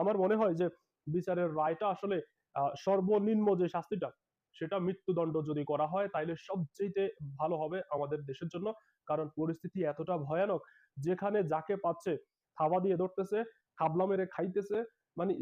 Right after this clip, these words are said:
যে যার মতো করে চলতেছে। তিনজনকে গ্রেপ্তার করা হয়েছে। এরা তিনজন হচ্ছেন, আহ, ট্রেনে খাবার সরবরাহকারী প্রতিষ্ঠান এস এ কর্পোরেশনের কর্মী মোহাম্মদ জামাল, তার বয়স মাত্র সাতাইশ বছর, মোহাম্মদ শরীফ বয়স আঠাইশ বছর, মোহাম্মদ রাশেদ বয়স সাতাইশ বছর।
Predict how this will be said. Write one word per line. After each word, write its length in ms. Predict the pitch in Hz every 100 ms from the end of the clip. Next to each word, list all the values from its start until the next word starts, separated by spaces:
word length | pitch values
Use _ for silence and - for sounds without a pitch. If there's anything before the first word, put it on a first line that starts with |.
| 156
যে 100 | 196 190
যার 140 | 185
মতো 180 | 175 175
করে 200 | 170 185 190
চলতেছে। 320 | 175 165 170 - -
তিনজনকে 480 | 208 214 220 226 247
গ্রেপ্তার 340 | 196 202 196 185
করা 180 | 180 185
হয়েছে। 220 | 185 240 226 180
এরা 120 | 214
তিনজন 380 | 214 190 180 190 208
হচ্ছেন, 400 | 190 - 226 226
আহ, 200 | 196 170 160
ট্রেনে 260 | 185 208 214
খাবার 360 | - 185 185 180
সরবরাহকারী 720 | - 175 175 196 214 202 214
প্রতিষ্ঠান 540 | 202 180 175 175 202 214 -
এস 240 | 170 190 -
এ 60 | 202 185
কর্পোরেশনের 840 | 170 - 170 165 - 185 202 208 - - _ -
কর্মী 300 | 185 180 214
মোহাম্মদ 380 | 208 170 180 175 151 147
জামাল, 300 | 151 165 196 190
তার 120 | 175
বয়স 260 | 156 160 156
মাত্র 160 | 160 156 151
সাতাইশ 280 | 170 196 185 190
বছর, 220 | 180 233 - _ _
মোহাম্মদ 260 | 156 180 190 -
শরীফ 280 | 185 202 190 170
বয়স 200 | 175 165
আঠাইশ 300 | 165 170 156
বছর, 280 | 160 165 208
মোহাম্মদ 340 | 196 170 185 175 _ - 139
রাশেদ 360 | 147 156 190 185 151
বয়স 200 | 147 135 -
সাতাইশ 240 | 143 160 147
বছর। 180 | 139